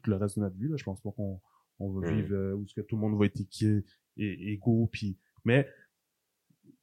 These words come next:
Speaker 1: tu sais, quand je regarde les États-Unis, je me dis, on, on n'a pas le choix d'aller vers là. On n'a pas le choix d'aller vers, ma mère, c'est la première génération, elle est arrivée ici. Moi, je suis la première génération ici. Il va avoir mes enfants. Après ça, il va avoir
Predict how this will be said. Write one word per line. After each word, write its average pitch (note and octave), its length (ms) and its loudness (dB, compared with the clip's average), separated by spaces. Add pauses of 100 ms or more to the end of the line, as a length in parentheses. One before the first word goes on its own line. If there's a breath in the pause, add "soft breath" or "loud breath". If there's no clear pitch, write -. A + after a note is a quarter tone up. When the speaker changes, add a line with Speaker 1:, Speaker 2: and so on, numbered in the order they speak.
Speaker 1:
tu D3 80 8
sais, D3 220 6 (380)
quand E3+ 140 8
je C3+ 60 6
regarde D3 200 6
les C3+ 120 4
États-Unis, B2+ 380 4
je B2+ 80 2
me A#2+ 80 4
dis, A2+ 360 4 (280)
on, A#2 80 -6
on G#2+ 260 -4
n'a A2 120 -2
pas F3 120 0
le F3+ 40 2
choix B3+ 160 2
d'aller A2 180 2
vers F#2+ 200 -8
là. B2+ 200 0 (140)
On G2+ 60 -6
n'a G#2+ 80 0
pas D3+ 100 4
le D3+ 40 4
choix F#3+ 120 2
d'aller B2+ 240 4
vers, A2 420 -2 (200)
ma G#2+ 120 0
mère, C#3+ 160 4
c'est B2 100 2
la A2+ 80 6
première A#2+ 260 4
génération, G#2+ 400 0
elle G#2+ 80 2
est G#2+ 40 -4
arrivée G#2 220 0
ici. D3+ 280 0
Moi, B2+ 220 4
je C3 80 -2
suis A#2 120 -6
la G#2+ 60 -6
première A2 300 -2
génération A2 460 -4
ici. C#3 180 -4 (180)
Il G#2 80 -4
va G#2 120 2
avoir G#2 220 0
mes G#2 160 0
enfants. G#2 280 0
Après A2 180 -6
ça, A2 100 -6
il G#2 60 -8
va G2+ 80 -6
avoir G#2 300 -10